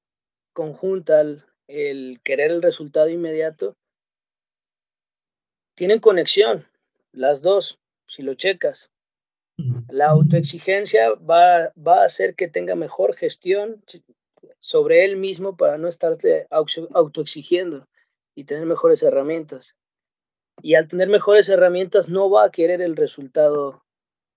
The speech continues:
Speaker 1: tan inmediato. Se va a dar cuenta que esto es un proceso que lleva pasos y que de todo proceso siempre se va a tener un,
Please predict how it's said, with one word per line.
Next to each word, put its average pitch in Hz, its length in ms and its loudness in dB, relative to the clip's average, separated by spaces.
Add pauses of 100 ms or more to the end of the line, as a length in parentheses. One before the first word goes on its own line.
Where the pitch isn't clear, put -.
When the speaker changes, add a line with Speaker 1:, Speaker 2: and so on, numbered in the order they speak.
(240)
Speaker 1:
tan 156 160 -6
inmediato. 156 760 2 (240)
Se 131 180 -2
va 156 100 8
a 175 120 8
dar 170 100 2
cuenta 170 400 0
que 151 100 -6
esto 147 180 -8
es 147 100 -12
un 160 140 -14
proceso 147 640 -2
que 117 500 -16 (400)
lleva 139 320 -6
pasos 156 600 2 (720)
y 127 160 -14
que 135 140 2
de 127 120 4
todo 185 260 6
proceso 165 440 -6
siempre 156 300 -6
se 135 140 -8
va 131 80 -4
a 131 80 -12
tener 147 320 -12
un, 147 280 -14